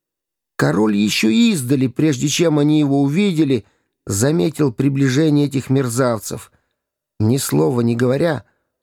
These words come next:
он проворно подхватил корзину с котятами и быстро шмыгнул чёрным ходом во двор. Здесь он поспешно сунул свою ношу в какой-то сарай,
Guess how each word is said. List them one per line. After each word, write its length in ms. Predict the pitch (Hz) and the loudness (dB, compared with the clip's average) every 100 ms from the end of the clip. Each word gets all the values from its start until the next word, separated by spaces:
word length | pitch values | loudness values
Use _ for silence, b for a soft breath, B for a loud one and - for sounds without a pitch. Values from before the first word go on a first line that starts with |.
| - | -4
он 200 | 127 123 | -2 0
проворно 600 | - 127 151 165 135 127 | -2 -2 0 0 -2 -4
подхватил 600 | - - - 123 165 127 | -4 -6 -4 -2 0 -2
корзину 520 | - 131 123 147 127 | 0 -2 0 0 0
с 100 | 104 | 0
котятами 680 | - 127 190 170 143 127 110 _ _ _ _ - | -4 -2 -2 0 0 -2 -4 _ _ _ _ -4
и 80 | |
быстро 440 | 113 120 175 - - | 0 0 -2 -2 -4
шмыгнул 520 | - 135 123 147 131 | 0 0 2 0 0
чёрным 400 | - 147 120 117 | 0 -2 0 -2
ходом 380 | - 151 131 117 | -2 -2 0 0
во 100 | 120 | -2
двор. 340 | 117 110 - _ _ _ _ _ _ _ | -2 -2 -4 _ _ _ _ _ _ _
Здесь 420 | - 98 113 120 | -4 0 0 0
он 140 | 120 113 | -2 0
поспешно 600 | 117 - 139 123 113 107 | -4 -2 -2 -2 -4 -4
сунул 420 | - 143 131 107 | 0 0 0 -2
свою 260 | - 113 123 | -2 0 0
ношу 280 | 120 - | 0 -4
в 60 | 104 | -8
какой-то 420 | 110 107 113 - | -6 -2 -2 -2
сарай, 480 | - - 147 165 147 | -6 -2 -2 -2 -4